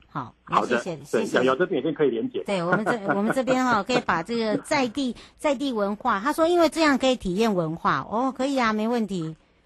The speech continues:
Speaker 1: 好，这个我们尤其是最喜欢，你喜欢什么样包吃包玩包住，只要不要包生小孩，我们都，都可以做到。
Speaker 2: <laughs>
Speaker 1: 哈，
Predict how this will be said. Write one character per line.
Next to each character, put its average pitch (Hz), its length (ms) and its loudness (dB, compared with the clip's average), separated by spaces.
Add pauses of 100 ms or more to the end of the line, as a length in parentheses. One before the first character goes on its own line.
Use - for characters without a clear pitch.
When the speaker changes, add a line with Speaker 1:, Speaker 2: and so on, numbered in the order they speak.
(120)
Speaker 1:
好， 165 200 -6
这 254 100 -6
个 226 240 0
我 196 100 0
们 220 140 2
尤 240 140 2
其 240 180 -6
是 254 140 -6
最 262 180 0
喜 165 160 -8
欢， 208 300 -2 (180)
你 254 140 -2
喜 196 180 -4
欢 240 400 0
什 202 160 -6
么 185 80 0
样 233 160 0
包 262 240 4
吃 262 220 -4
包 254 200 6
玩 220 200 4
包 240 240 0
住， 226 280 -4
只 185 140 -10
要 247 160 4
不 240 100 0
要 247 140 4
包 220 180 2
生 220 200 -4
小 202 140 -8
孩， 151 200 -4
我 156 60 -4
们 151 120 -4
都， 185 180 -4 (200)
都 175 140 4
可 247 160 0
以 - 20 -6
做 - 180 0
到。 180 240 0 (140)
Speaker 2:
<laughs> - 100 -10
Speaker 1:
哈， 170 240 2